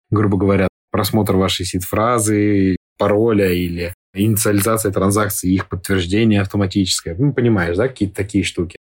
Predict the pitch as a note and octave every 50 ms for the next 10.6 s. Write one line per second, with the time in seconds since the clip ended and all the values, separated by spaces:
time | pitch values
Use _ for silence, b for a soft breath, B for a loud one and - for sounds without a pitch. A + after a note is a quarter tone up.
0 | _ _ - - C#3+ - C#3 C#3+ C3 C#3 D3 C3+ C3 C3 B2+ B2 B2+ C3 C3 -
1 | C3+ A2+ A2+ A#2 A#2+ A#2+ A2+ G#2 G2 G2 G2 G2+ G2 A2+ A#2 G#2+ G#2+ G2+ G2 F#2+
2 | G2 G2 G2 G#2 G2+ G2+ - F2+ - - _ G#2 G2 G2 G2+ - - F3+ G#3 G3
3 | F#3 C#3 A2 F#2+ F2+ F2+ G#2 G2 - - G2 A2 G#2 - G2+ F#2 G2 F#2+ F#2 F2
4 | - - - E2 E2+ F2+ - - - A2+ G2+ - - - - F2 E2+ F#2 F#2 G2
5 | C#3+ E3+ F3+ C#3+ F#2+ - - _ _ - A2 A2+ A2+ A2+ A2 A2 G#2+ G#2 G#2 -
6 | _ _ _ - A#2+ G2+ A#2+ A#2+ B2+ C3 B2+ A2+ G#2+ G2 A#2 G#2+ - - E3 F#3
7 | G#3 G3 - _ _ _ - - - C3 C#3 C3 - - - B2 A#2+ A2+ G#2+ A2+
8 | A2+ G#2+ A2+ D#3 F#3+ E3+ C#3 G#2 - - G2+ A#2+ B2+ D3+ F3 D#3+ G2 E2+ F2 -
9 | - - - C3 C#3 C#3 B2 G#2+ G#2+ B2 C3+ C#3 C3+ - _ _ _ - A2 A2
10 | A2+ A#2+ B2 B2+ - - C3+ A2 F#2 E2 D#2